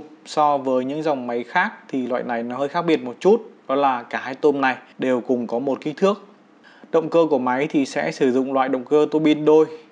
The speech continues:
với công suất động cơ là một trăm chín mươi oát giờ và sử dụng cánh quạt bằng nhựa, đem đến khả năng chống ăn mòn rất tốt. Đó là một vài thông tin cơ bản về sản phẩm máy hút mùi Kocher K hai hai năm C.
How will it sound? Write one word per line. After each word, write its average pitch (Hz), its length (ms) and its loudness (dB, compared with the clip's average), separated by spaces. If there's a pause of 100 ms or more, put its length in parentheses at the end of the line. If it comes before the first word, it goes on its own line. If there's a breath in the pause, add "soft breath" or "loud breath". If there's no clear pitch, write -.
(100)
với 131 220 2
công 151 180 0
suất 175 180 -2
động 139 120 -2
cơ 147 240 4
là 127 180 0
một 120 260 -2
trăm 139 260 -2
chín 127 180 -2
mươi 139 100 -6
oát 160 240 0
giờ 131 300 0 (240)
và 117 200 -2
sử 117 180 -6
dụng 120 160 -4
cánh 127 160 -8
quạt 143 100 2
bằng 127 240 -2
nhựa, 139 220 2 (180 loud breath)
đem 135 260 -2
đến 127 160 -2
khả 123 160 -6
năng 127 280 -6
chống 123 180 -2
ăn 139 160 -4
mòn 113 220 -10
rất - 260 -8
tốt. 208 280 2 (1040 loud breath)
Đó 127 260 4
là 185 140 2
một 151 220 0
vài 131 200 0
thông 147 140 -2
tin 156 180 2
cơ 160 140 4
bản 147 260 0 (160)
về 131 140 -2
sản 120 200 -6
phẩm 127 180 0 (180)
máy 127 140 -6
hút 160 80 0
mùi 147 180 0
Kocher 156 480 2 (260)
K - 40 -8 (280)
hai 156 220 -2
hai 151 200 -6
năm 147 180 -2
C. - 140 -4